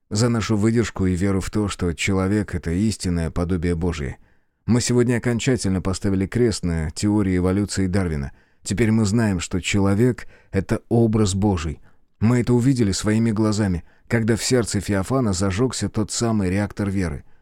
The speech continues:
Мы определили силу этого мощнейшего источника, и теперь знаем, что жизнь человека зависит не только от еды. Психотронная энергия, скорее всего, исходит из более могущественного источника.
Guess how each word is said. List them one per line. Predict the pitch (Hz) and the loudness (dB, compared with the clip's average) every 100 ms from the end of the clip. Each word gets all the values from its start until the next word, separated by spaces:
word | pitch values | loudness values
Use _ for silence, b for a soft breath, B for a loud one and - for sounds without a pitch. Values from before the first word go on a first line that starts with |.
| _ _ | _ _
Мы | 92 104 104 | 0 2 2
определили | 104 104 107 107 95 | 0 0 2 2 2
силу | 87 - 110 92 | 0 0 2 2
этого | 85 85 87 | -2 -2 0
мощнейшего | 87 - 104 101 92 92 92 | 0 -2 -2 -2 -2 -2 -2
источника, | 87 98 87 - 78 90 - b b | -2 -4 -4 -4 -8 -8 -12 b b
и | 101 | -2
теперь | 98 110 131 | 0 2 2
знаем, | 117 143 110 87 b b | 2 2 0 -2 b b
что | - - 120 | -10 0 2
жизнь | 113 156 110 104 | 4 4 2 0
человека | - 110 143 143 113 | 0 2 2 0 0
зависит | 101 135 139 175 - | 2 0 0 -2 2
не | 131 | 0
только | - 143 143 143 | 4 4 4 2
от | 135 | 2
еды. | 139 135 120 80 - - _ _ - | 4 4 2 0 -8 -20 _ _ -6
Психотронная | - 110 113 120 123 113 101 | -2 2 2 2 2 4 2
энергия, | 101 120 113 98 | 2 0 0 -2
скорее | 90 101 98 104 | -2 -2 -2 -2
всего, | - 104 107 | -2 0 0
исходит | 90 - 107 90 - B B | 0 -2 -2 -2 -10 B B
из | 101 95 | -2 0
более | 104 120 113 | 2 2 4
могущественного | 104 110 107 123 - 101 - 101 101 104 | 2 2 2 0 0 -4 -2 -2 2 2
источника. | 98 131 120 - 87 71 | 0 0 0 0 -6 -6